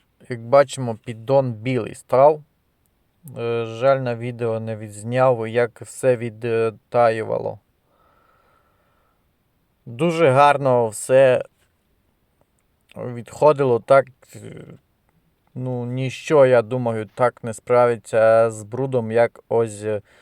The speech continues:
ця Акра К два, е, фірми. Словом, задоволений. Якщо комусь потрібно, замовляйте.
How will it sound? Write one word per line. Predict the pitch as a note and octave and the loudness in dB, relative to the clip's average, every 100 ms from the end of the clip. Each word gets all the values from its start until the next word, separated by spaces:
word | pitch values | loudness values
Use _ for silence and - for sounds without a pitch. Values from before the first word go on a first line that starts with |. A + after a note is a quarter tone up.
| _ _ _ _ _ | _ _ _ _ _
ця | - C#3 C3+ - | 2 6 6 2
Акра | A#2+ B2 A2 - G#2 G2 _ _ _ _ _ - | 2 2 2 0 -2 -2 _ _ _ _ _ -2
К | A#2+ A2+ | 0 0
два, | G#2+ A#2+ G#2+ F#2+ _ _ _ _ _ _ _ _ _ _ - - | 2 2 2 -2 _ _ _ _ _ _ _ _ _ _ -20 -20
е, | B2+ A2+ - | -14 -14 -14
фірми. | - - - B2+ C3+ C#3+ D3+ D3+ C3+ _ _ _ _ _ _ _ _ _ _ _ _ _ _ _ _ _ _ _ _ _ _ _ _ - _ _ - | -20 -20 -14 -6 -2 -2 -2 -6 -8 _ _ _ _ _ _ _ _ _ _ _ _ _ _ _ _ _ _ _ _ _ _ _ _ -20 _ _ -16
Словом, | - C3+ B2+ A#2 G#2+ - _ _ _ _ _ | 0 4 4 4 -4 -14 _ _ _ _ _
задоволений. | A2 A#2 A#2 A#2+ C3 B2+ C3+ A#2 G#2 G#2 G2 _ _ _ _ _ _ _ _ _ _ _ _ _ _ _ _ _ _ _ _ _ _ _ _ _ | -18 -10 -4 -2 -2 2 4 6 2 -4 -14 _ _ _ _ _ _ _ _ _ _ _ _ _ _ _ _ _ _ _ _ _ _ _ _ _
Якщо | B2 A#2 - C#3+ | -10 -8 -2 -2
комусь | C#3 C3+ C3 | -2 -4 -4
потрібно, | - B2+ C#3+ D3 C3+ B2 | -4 -6 -4 -4 -2 -2
замовляйте. | A2 A#2+ A#2+ A#2 B2 A2+ - | -2 -4 -4 2 4 4 2